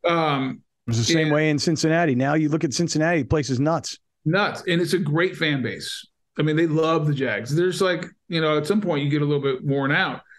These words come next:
Speaker 1: Um, it was packed. It was out of control,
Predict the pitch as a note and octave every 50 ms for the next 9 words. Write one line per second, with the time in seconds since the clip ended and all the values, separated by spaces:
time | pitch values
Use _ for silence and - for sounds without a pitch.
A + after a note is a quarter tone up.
0 | - - - - _ _ _ - D#3 E3 D#3+ D#3+ D#3 D3 C#3+ C3+ B2 G2+ - _
1 | _ - E3+ F3+ F3 D3 D3 - F3 E3 D3 A#2 - - - - F#3 F3+ D#3 D3+
2 | D#3 D#3 D#3 D#3 D#3 D3 - - C3+ B2 A#2 - C#3+ C3 B2 G#2+ G2 B2 D3 -